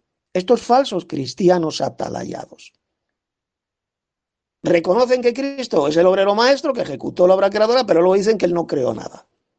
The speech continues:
Pero a ver, idiotas, que no se puede llamar de otro nombre. Si vosotros decís que ejecutó la obra creadora,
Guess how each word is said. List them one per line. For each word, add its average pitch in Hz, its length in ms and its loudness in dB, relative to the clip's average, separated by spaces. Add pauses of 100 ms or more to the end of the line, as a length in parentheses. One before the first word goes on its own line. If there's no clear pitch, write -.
(720)
Pero 143 180 0
a 170 60 0
ver, 226 140 2
idiotas, 180 600 0
que - 80 -2
no 208 80 0
se 226 140 2
puede 208 220 2
llamar 196 220 2
de 190 60 0
otro 165 260 2
nombre. 110 400 -6 (2500)
Si 220 180 -2
vosotros 277 800 2
decís 220 500 0
que 240 120 2
ejecutó 220 480 2
la 254 80 0
obra 247 180 2
creadora, 185 720 2